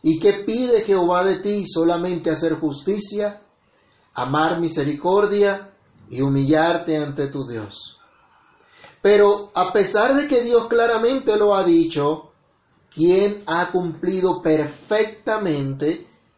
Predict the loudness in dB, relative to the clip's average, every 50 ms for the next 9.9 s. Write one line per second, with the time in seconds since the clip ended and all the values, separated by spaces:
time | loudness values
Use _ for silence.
0 | _ _ _ _ _ _ _ _ _ _ _ _ _ _ _ _ -2 0 2 2
1 | 2 0 -4 -4 -2 -2 -2 -2 0 0 0 -2 -2 -4 -8 -14 -10 -8 -6 -6
2 | -6 -6 -8 -12 -14 -16 -18 -20 -20 -20 -20 -20 -20 -20 -20 -20 -20 _ _ _
3 | _ _ _ _ _ _ _ _ _ _ _ _ _ _ _ _ _ _ _ _
4 | _ _ -12 -4 0 2 2 2 2 2 0 0 -2 -2 0 0 0 0 -2 -4
5 | -4 -4 -4 -4 -4 -4 -2 0 2 2 2 0 0 0 2 2 2 2 0 2
6 | 2 0 0 -2 -2 0 2 2 4 4 2 2 0 -2 -4 -4 -4 -4 -4 -2
7 | -2 -2 -2 0 0 0 0 0 -2 -2 -2 0 0 0 0 -2 -2 -2 0 0
8 | 2 2 2 2 2 2 0 -2 -6 -12 -20 -12 -4 -2 -2 0 2 2 2 2
9 | 2 2 2 0 0 -2 -2 -4 -4 -2 -2 -2 -2 -2 -4 -6 -8 -14